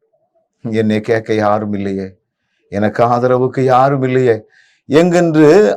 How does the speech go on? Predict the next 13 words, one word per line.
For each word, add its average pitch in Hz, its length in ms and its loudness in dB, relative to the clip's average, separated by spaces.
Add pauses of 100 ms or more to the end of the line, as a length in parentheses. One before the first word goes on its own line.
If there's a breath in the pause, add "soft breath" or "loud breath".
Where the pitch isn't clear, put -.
(120)
அங்கலாய்க்கின்ற 254 920 4
மக்களினுடைய 190 880 4
சத்தமெல்லாம், 113 920 2 (1040)
அது 104 160 -6
மாத்திரமல்ல, 143 840 4 (920)
அவன் 113 320 2
மேல் 160 400 2 (140)
சீறுகிறவர்களுக்கு, 160 1400 4 (1200)
இப்படிப்பட்ட 104 540 -2
துயரமாய் 139 800 4
வாழக்கூடிய 131 680 2
மக்களுக்கு 120 680 -4
எதிராக 135 540 2